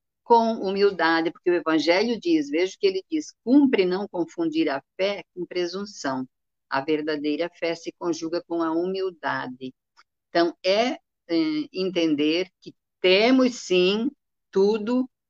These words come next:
à nossa disposição, um Deus bondoso, um Jesus, irmão maior, médico dos médicos, tudo, bons espíritos ao nosso dispor.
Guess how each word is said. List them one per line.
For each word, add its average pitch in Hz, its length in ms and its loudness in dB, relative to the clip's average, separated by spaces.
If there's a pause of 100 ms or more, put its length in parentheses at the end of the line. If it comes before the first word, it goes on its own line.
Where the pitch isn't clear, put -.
à 180 140 2
nossa 165 400 0
disposição, 160 880 -4
um 175 100 -2
Deus 165 300 0
bondoso, 175 800 0
um 170 220 2
Jesus, 160 960 0
irmão 156 380 0
maior, 165 680 2
médico 165 420 -2
dos 147 220 -6
médicos, 202 800 -6
tudo, 220 360 -4
bons 170 260 -2
espíritos 202 680 -12
ao 190 160 -4
nosso 170 400 -4
dispor. 156 540 -8